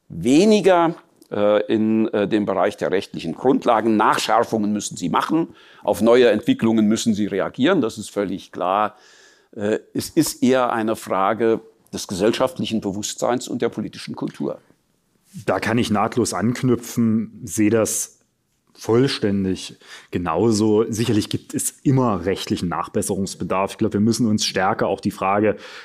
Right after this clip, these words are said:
Speaker 2: noch weiter des Schutzes, äh, von beispielsweise Mandatsträgerinnen und Mandatsträgern stellen, auch möglicherweise, wo ich kein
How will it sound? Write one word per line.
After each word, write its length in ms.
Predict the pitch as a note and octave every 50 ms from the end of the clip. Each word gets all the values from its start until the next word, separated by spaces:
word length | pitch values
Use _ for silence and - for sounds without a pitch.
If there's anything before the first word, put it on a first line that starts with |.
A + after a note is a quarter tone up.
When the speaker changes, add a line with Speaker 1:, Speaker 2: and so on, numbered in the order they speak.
| - _ -
Speaker 2:
noch 240 | G2 G#2+ A2 G#2+
weiter 280 | A2+ G#2+ G2+ G2+ - G#2
des 140 | F#2+ G#2+ -
Schutzes, 600 | - - G#2 G#2+ - - G#2+ F#2+ - - - -
äh, 200 | - F#2 F#2+ F#2+
von 280 | - - G#2+ F#2+ F#2
beispielsweise 540 | F2+ F#2 F#2 - - G#2 F#2+ G2+ G2 F#2+ G2
Mandatsträgerinnen 920 | G2 F#2 F#2 E2+ E2 D#2+ E2 - - - - - F#2+ F#2 F#2 F2+ F#2 E2+ F2
und 100 | F2 F2
Mandatsträgern 1000 | F2 F2 F2 E2+ C#2+ - - - - - - - F2+ E2+ E2+ E2+ E2+ E2+ E2+ -
stellen, 540 | - - - - F2 E2 E2+ F2 F2 E2+ F2
auch 300 | E2+ F2 F2 - - _
möglicherweise, 760 | G2+ F#2+ F2+ F2 E2+ F2+ E2 D#2+ E2 E2+ F#2 F2+ F#2 F2+ D#2 - - - - - -
wo 80 | G2+
ich 120 | F2+ - -
kein 440 | - F#2 F2 F2+ F#2+ F#2 E2+ -